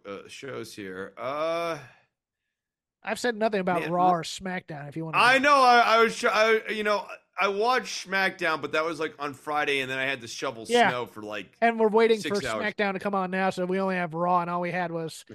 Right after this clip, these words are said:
Speaker 2: Seth going, "I'll be your Shield." <laughs> Yeah. <laughs> All right, fine.
Speaker 1: I, I,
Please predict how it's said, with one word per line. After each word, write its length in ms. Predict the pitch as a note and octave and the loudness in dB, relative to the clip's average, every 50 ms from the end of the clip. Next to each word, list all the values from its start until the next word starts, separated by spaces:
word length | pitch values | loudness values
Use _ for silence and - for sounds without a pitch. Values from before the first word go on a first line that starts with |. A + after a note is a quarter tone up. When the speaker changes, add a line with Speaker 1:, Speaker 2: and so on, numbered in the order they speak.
| - - | -20 -12
Speaker 2:
Seth 240 | - - G3 F#3+ - | -6 -6 -6 -6 -6
going, 100 | F#3 E3 - | -8 -6 -2
"I'll 180 | A#3+ C#4 D#4+ E4 | 2 4 4 4
be 140 | C#4+ B3+ A#3+ | 4 0 0
your 240 | A3+ G#3 F#3+ F3 | 0 0 0 -2
Shield." 400 | - - G3 G3+ G3+ G#3+ B3 B3 C4+ D4 C4+ - - A#3+ A3+ G#3+ G3+ | -4 -6 -4 -2 -2 -2 0 0 2 2 0 0 -2 -8 -10 -10 -10
<laughs> 400 | - G#3 G3+ F#3+ D#3+ - _ _ | -8 -6 -4 -4 -6 -8 _ _
Yeah. 180 | F#3+ F3+ F3 F3 - - A#3+ - - | -10 -8 -8 -8 -6 -6 -6 -6 -4
<laughs> 460 | - C4+ - - _ _ - - - F#3 | -6 -8 -8 -10 _ _ -8 -6 -2 -2
All 140 | F3+ E3 | -2 -2
right, 300 | D#3 D3 C#3+ D3 D#3+ D3+ | -4 -4 -6 -8 -10 -12
fine. 440 | - - D3+ C3+ C3+ C3 C3+ C#3 C#3+ _ _ - | -12 -14 -14 -12 -12 -14 -16 -18 -20 _ _ 0
Speaker 1:
I, 200 | G#3+ A3+ A3+ A3+ A3+ A3 G#3+ G3+ G#3+ A3 - | 0 0 0 -2 -6 -10 -6 -4 -4 -4 -2
I, 240 | G3+ G#3+ A3 A3 | 0 0 2 0